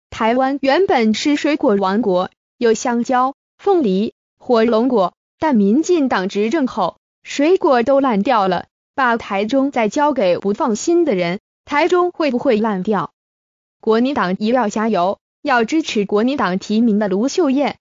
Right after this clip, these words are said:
国民党台中市党部今天举行三合一选举的辅选督导汇报，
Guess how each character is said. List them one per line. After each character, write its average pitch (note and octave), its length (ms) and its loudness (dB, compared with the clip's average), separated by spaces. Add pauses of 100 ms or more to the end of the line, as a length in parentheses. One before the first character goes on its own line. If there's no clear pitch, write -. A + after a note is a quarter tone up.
国 A3 220 0
民 C4+ 120 0
党 G3 300 -2
台 G3+ 280 -4
中 E4+ 260 0
市 B3+ 180 -2
党 G3 240 0
部 D4 220 2
今 D4+ 160 0
天 C#4+ 240 -2
举 F3+ 140 -6
行 A3 220 0
三 F4+ 240 -2
合 A3+ 200 0
一 D4 180 2
选 A#3+ 300 -2
举 F#3 160 -2
的 A#3 100 -2
辅 A#3+ 260 -2
选 A#3 380 0
督 D#4+ 160 -2
导 F#3 160 -4
汇 F#3 220 -4
报， F#3 320 -6